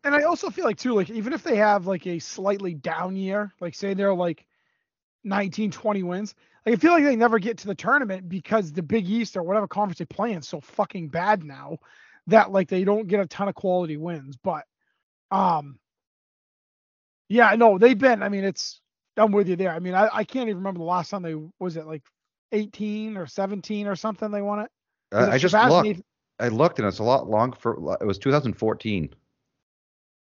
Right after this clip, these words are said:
Speaker 1: So they won four titles from, like, two thousand to two thousand fourteen?
Speaker 2: It was ninety-nine, oh four,
Speaker 1: Oh, okay, ninety-nine.
Speaker 2: eleven, and fourteen. Yeah, ninety-nine, oh four,
Speaker 1: So
Speaker 2: eleven,
Speaker 1: ninety-nine.
Speaker 2: fourteen. Yeah. Pretty crazy, though.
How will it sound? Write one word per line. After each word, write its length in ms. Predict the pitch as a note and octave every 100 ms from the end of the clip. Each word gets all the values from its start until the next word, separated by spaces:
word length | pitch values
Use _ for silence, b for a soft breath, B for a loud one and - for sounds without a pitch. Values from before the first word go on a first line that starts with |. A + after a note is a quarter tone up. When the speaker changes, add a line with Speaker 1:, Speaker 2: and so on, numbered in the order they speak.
| _
Speaker 1:
So 160 | - A3
they 140 | B3
won 280 | C#4+ D#4 B3
four 560 | - - _ A3+ A#3 A#3+
titles 480 | - G#3 G#3 A3+ -
from, 220 | G3 F3+
like, 120 | F3
two 160 | - G3
thousand 400 | G#3 F#3+ F#3+ G3
to 80 | F3
two 120 | F#3+
thousand 260 | F#3+ E3+ D3+
fourteen? 500 | F3+ E3 F3 F#3+ F#3+ _
Speaker 2:
It 60 | A2+
was 120 | A2
ninety-nine, 840 | B2 B2 B2+ A#2+ A2+ A2 G#2+ G#2+ - -
oh 140 | G#2+
four, 480 | - A2 F#2+ F#2+ F#2+
Speaker 1:
Oh, 40 |
okay, 140 | F#2 G3
ninety-nine. 240 | F#3 F#2+
Speaker 2:
eleven, 560 | G2 G3 G2+ F#2 F#2+ -
and 220 | F#2 E2+ D#2+
fourteen. 580 | F2 E2 E2+ D#2 D#2 E2
Yeah, 280 | E2 D#2 D#2 -
ninety-nine, 460 | F2+ F#2 F2 F2
oh 100 | E2
four, 260 | D#2+ E2 D#2+
Speaker 1:
So 80 | D#2
Speaker 2:
eleven, 200 | D#2 -
Speaker 1:
ninety-nine. 280 | F3 - E3+
Speaker 2:
fourteen. 240 | D#3+ E3+ _ _ _ _ _ -
Yeah. 160 | D2+ - _ _ _ _ _ _ _ _ _ _ _
Pretty 120 | B2+ B2
crazy, 340 | G2+ F#2 B1+
though. 240 | A1 -